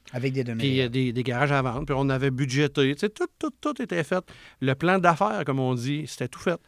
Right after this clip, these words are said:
Speaker 1: Le
Speaker 2: Puis,
Speaker 1: plan
Speaker 2: euh,
Speaker 1: d'affaires, le fameux plan d'affaires,
Speaker 2: ben
Speaker 1: hein ?
Speaker 2: oui. Puis ce qui est, ce qui est un peu spécial, j'ai fini en décembre quatre-vingt-dix-neuf, j'ai travaillé pour d'autres, euh, où ce que j'ai travaillé plus dans des usines manufacturières,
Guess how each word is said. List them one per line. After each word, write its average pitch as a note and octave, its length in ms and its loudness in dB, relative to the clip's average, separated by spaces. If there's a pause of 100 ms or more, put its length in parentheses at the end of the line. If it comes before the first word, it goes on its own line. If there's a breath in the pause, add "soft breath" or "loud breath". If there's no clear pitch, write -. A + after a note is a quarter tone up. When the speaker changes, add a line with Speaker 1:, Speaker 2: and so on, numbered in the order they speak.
(500 loud breath)
Speaker 1:
Le A2 80 -6
Speaker 2:
Puis, B2+ 220 0
Speaker 1:
plan D3 240 4
Speaker 2:
euh, - 20 2
Speaker 1:
d'affaires, B2+ 380 0
le B2 120 0
fameux D#3+ 420 0
plan C3 220 -2
d'affaires, A2+ 300 -6
Speaker 2:
ben G#2+ 160 -4
Speaker 1:
hein ? G2+ 60 -6
Speaker 2:
oui. C#4 240 2 (240)
Puis C#3 80 -6
ce - 100 -8
qui G#3 120 0
est, G#3 120 -4
ce - 80 -12
qui G3+ 60 4
est G#3+ 100 -2
un F#3+ 100 4
peu A3 140 0
spécial, F3 540 -2
j'ai B2+ 140 -2
fini D#3 220 -4
en F#3+ 60 -2
décembre E3 320 -2
quatre-vingt-dix-neuf, B2 720 -4 (340 loud breath)
j'ai - 160 -10
travaillé C#3+ 360 2
pour D#3+ 180 -4
d'autres, C3+ 480 -2 (320 loud breath)
euh, B2+ 160 -6
où C#3 140 0
ce - 80 -6
que D3+ 100 2
j'ai C3 100 0
travaillé C#3 260 0
plus F#3 200 0
dans D3+ 160 0
des A#2+ 440 -2 (100)
usines C#3+ 240 -4
manufacturières, B2 800 -4